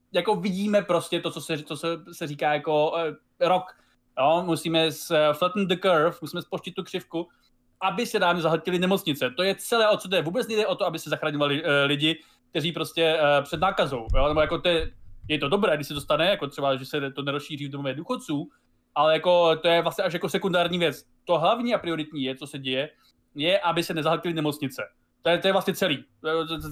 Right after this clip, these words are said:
to, to, celá naše epidemie, jo, aby nám nevybuchly špitály, eh, z vážných stavů. A dá se s tím samozřejmě dělat lecos, asi jako nemá smysl opakovat furt to dokola, ale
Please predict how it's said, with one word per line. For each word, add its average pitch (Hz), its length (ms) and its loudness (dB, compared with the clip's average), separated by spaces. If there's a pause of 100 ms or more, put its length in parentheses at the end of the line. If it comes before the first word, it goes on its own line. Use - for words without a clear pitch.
(220)
to, 185 100 -8
to, 185 100 -12
celá 208 180 2
naše 196 200 0
epidemie, 185 440 0
jo, 165 180 4
aby 151 120 2
nám 160 280 2
nevybuchly 165 360 2
špitály, 160 460 0
eh, 151 840 2
z 139 40 -8
vážných 160 340 0
stavů. 135 360 -2
A 143 240 2 (1300)
dá 190 320 4
se 196 140 -10
s 196 60 -16
tím 196 100 -12
samozřejmě 190 280 -4
dělat 175 200 2
lecos, 196 300 0
asi 196 220 -2
jako 175 180 -6
nemá 165 180 -2
smysl 185 280 -10
opakovat 165 360 -2 (120)
furt 170 140 -8
to 175 160 -6
dokola, 165 300 2
ale 170 320 2